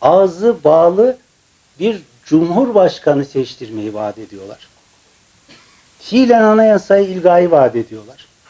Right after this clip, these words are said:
Türkiye'de siyasi istikrarsız va-,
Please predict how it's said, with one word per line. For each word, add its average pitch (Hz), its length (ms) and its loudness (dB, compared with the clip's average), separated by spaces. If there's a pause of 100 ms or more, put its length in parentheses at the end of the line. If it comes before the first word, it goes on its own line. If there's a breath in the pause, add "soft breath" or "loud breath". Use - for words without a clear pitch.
(640)
Türkiye'de 185 800 0
siyasi 180 500 -2
istikrarsız 139 800 -6
va-, 113 200 -2